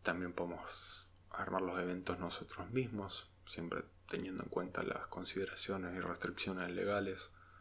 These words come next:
de esta situación de la cuarentena, si es que seguimos en <laughs> cuarentena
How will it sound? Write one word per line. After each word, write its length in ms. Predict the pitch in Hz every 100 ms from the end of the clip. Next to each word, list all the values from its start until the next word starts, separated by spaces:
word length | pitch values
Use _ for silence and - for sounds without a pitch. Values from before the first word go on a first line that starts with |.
| - - - - - -
de 80 | -
esta 140 | - -
situación 480 | - - 92 98
de 80 | 95
la 80 | 95
cuarentena, 580 | 101 98 101 110 107 95
si 140 | 92
es 60 | 92
que 120 | - - - - -
seguimos 480 | - 92 95 90
en 100 | 101
<laughs> 80 | -
cuarentena 580 | 107 92 - - 113